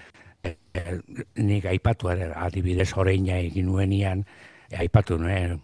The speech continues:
bertako ekipoakin proiektu hau eta izugarri, e, e, ez dakit, e, interesanti iruditu zitzaien. Seguro eske oitakoak ere ba-, ba-, batzuk egongo die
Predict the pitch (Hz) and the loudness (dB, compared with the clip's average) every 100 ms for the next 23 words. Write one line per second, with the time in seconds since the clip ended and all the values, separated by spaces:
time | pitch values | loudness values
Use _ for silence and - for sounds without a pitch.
0 | - 101 95 87 87 87 - 90 85 - | -4 0 0 2 0 -2 -2 0 0 0
1 | 92 90 - 85 85 - 87 98 92 85 | -2 -2 -2 -2 -4 -4 -2 0 0 0
2 | 80 82 80 73 - - - - 90 - | -2 -6 -6 -8 -18 -20 -12 -4 -2 2
3 | 113 90 95 90 87 78 - - - - | 2 2 0 0 -2 -6 -10 -20 -20 -18
4 | - 85 85 85 80 80 - - - 95 | -12 -8 -6 -6 -6 -6 -8 -12 -8 -8
5 | - 87 80 90 - - - - 90 - | -6 -4 -2 -4 -6 -18 -20 -8 -4 2
6 | 104 87 - 78 85 85 107 95 - 104 | 2 2 -2 -6 -4 -2 -2 -4 -6 -2
7 | 95 87 92 92 82 95 92 - - - | 0 0 -4 -4 -4 -4 -4 -6 -12 -20
8 | - - - 101 101 - 85 85 90 - | -20 -10 0 4 4 2 0 0 -2 -2
9 | 92 85 85 90 85 - - 101 98 95 | -4 -2 -2 -2 -6 -10 -12 -6 -2 0
10 | 90 - - 123 98 - 92 95 92 80 | 0 -2 -10 -6 -4 -2 -2 0 0 -2
11 | 82 87 | -4 -4